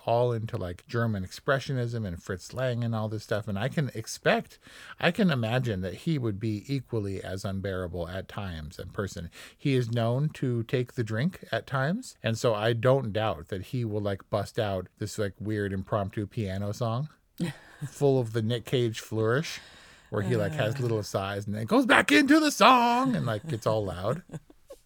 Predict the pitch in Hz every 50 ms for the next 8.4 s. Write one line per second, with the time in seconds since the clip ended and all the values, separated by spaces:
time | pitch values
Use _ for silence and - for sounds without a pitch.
0 | _ - - - 147 151 156 156 143 143 131 - 190 190 185 170 156 151 143 139
1 | 147 151 147 139 135 131 131 127 110 113 127 123 143 135 170 196 175 139 131 135
2 | 131 131 131 123 135 120 117 120 - 117 117 - - 180 190 202 196 - - -
3 | 131 139 131 120 113 - 147 131 120 123 110 110 110 110 110 113 110 101 120 110
4 | 107 98 98 104 104 - 110 95 95 95 90 90 85 80 - - - - 113 107
5 | 107 101 107 95 104 101 92 90 90 - - 104 92 - - 98 98 101 101 95
6 | 92 95 87 90 90 90 87 90 101 95 95 98 - - 139 131 110 92 87 87
7 | - - 170 165 160 139 123 113 - - 98 95 101 107 92 90 85 80 - -
8 | 92 92 90 87 80 80 -